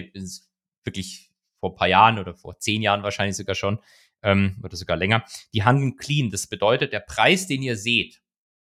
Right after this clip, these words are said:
da kommen dann noch quasi die aufgelaufenen Couponzinsen seit der letzten Couponzahlung mit drauf.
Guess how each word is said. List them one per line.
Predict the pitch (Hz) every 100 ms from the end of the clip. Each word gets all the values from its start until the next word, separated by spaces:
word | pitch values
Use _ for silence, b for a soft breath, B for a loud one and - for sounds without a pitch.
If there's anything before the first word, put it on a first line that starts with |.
| _
da | 107
kommen | 101 - 135 180 165
dann | 131
noch | 123 151 -
quasi | - 139 135 127
die | -
aufgelaufenen | 117 165 185 135 117 139 151 127 123 120 _
Couponzinsen | 120 - 131 160 - _ _ - 139 147 156 160
seit | - 123 -
der |
letzten | 113 127 - 127
Couponzahlung | 123 - 123 - 104 104 101
mit | 104 -
drauf. | - 92 87